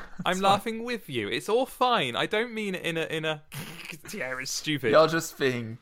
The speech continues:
Speaker 2: bad.
Speaker 1: Yeah. Wait, wait until you find my other podcast, Stupid Things Thierry Says. <laughs> They're now making it into a sitcom.
Speaker 2: Hid-, hidden somewhere.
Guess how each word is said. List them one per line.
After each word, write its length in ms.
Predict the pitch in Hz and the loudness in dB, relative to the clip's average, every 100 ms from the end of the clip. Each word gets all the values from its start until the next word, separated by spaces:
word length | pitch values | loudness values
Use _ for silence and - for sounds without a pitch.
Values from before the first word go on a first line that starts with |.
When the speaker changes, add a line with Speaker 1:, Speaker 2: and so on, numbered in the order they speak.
| _ | _
Speaker 2:
bad. 600 | - 110 113 110 101 - - | 8 10 10 8 4 -2 -8
Speaker 1:
Yeah. 80 | 156 | 0
Wait, 340 | 208 170 180 | 0 0 -2
wait 160 | 190 208 | 0 0
until 180 | 190 175 | 0 -6
you 80 | 165 | 2
find 260 | 170 160 | 4 4
my 140 | 151 147 | 6 6
other 160 | 147 | 4
podcast, 480 | - 110 - 101 95 | 2 0 2 -4 -4
Stupid 460 | - - 156 165 - | -8 -10 -8 -8 -4
Things 280 | 160 170 | -2 -2
Thierry 400 | - 104 110 127 | -6 -2 0 0
Says. 680 | 123 113 104 90 - - 117 - | -2 -2 -2 -4 -6 -6 -4 -2
<laughs> 1400 | 180 - - _ - - - - - - - - - - | -2 -4 -20 _ -20 -20 -18 -18 -14 -12 -12 -14 -14 -6
They're 100 | 127 | -2
now 160 | 135 156 | 2 2
making 340 | 135 131 143 | 2 -2 -2
it 60 | 131 | -4
into 180 | 151 185 | -4 -6
a 40 | |
sitcom. 300 | - 165 - | -2 -2 2
Speaker 2:
Hid-, 220 | 143 139 | 2 2
hidden 380 | - 135 131 131 | 0 0 0 -4
somewhere. 420 | - 135 139 - | -2 0 0 0